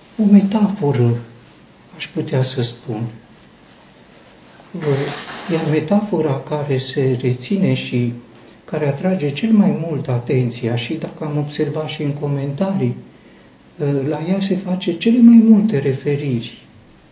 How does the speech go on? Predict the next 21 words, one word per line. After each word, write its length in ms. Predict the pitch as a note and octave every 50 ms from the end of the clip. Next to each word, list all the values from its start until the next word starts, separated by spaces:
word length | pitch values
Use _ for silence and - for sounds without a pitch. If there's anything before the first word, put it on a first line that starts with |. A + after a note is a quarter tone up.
| - - - - - D#3
la 200 | D3+ D3 D3+ D#3 E3
o 40 |
metaforă. 760 | F3 D#3 D#3 D3 B2 - E3 C#3+ C3 A#2+ - - C3+ C3 B2+ - - - - - - - - - - - - -
Care 240 | - A3 A3+ A3+ A#3
e 60 | G#3
metafora? 800 | G3 F3 D#3 D3 - - C3 B2 A#2 A#2 - C3 A#2 A#2+ C#3 - - - - - - - - - - - - - - -
Metafora 520 | F#3+ F3 - - G#3+ G#3+ A3 A3+ G#3+ A3
este 320 | G#3+ G#3+ G#3 - - A3 G3+
șarpele. 720 | G#3+ - B3+ B3+ A#3+ A3+ F#3 - - C#3+ B2 G#2+ A2+ A#2+ - - - - - - - _ - - - - - _ _ _ -
Asta 340 | G#3 G#3+ - - A3+ A3
se 180 | G#3 - - G3
reține 600 | F3+ F3+ D#3+ D#3+ - - - E3 D3+ D3 C#3 B2+
de 240 | B2 B2 B2+ B2+ A#2+
aici. 600 | A2+ A2+ A#2 A2+ A2 - - - - - - - - - - - - - - - - - - - -
Și 180 | - - - D#4+
cele 240 | - - A3+ G#3+ G#3+
mai 180 | G3+ F#3 F3+
multe 420 | F3+ F3+ F#3 F#3 F3+ - D3+ D3+ D#3 F#3
lucruri 340 | G#3+ G#3 - G3+ G3+ F#3+
se 160 | - - F#3+ F3
spun 460 | - - - - G#3 G#3+ G#3+ G#3+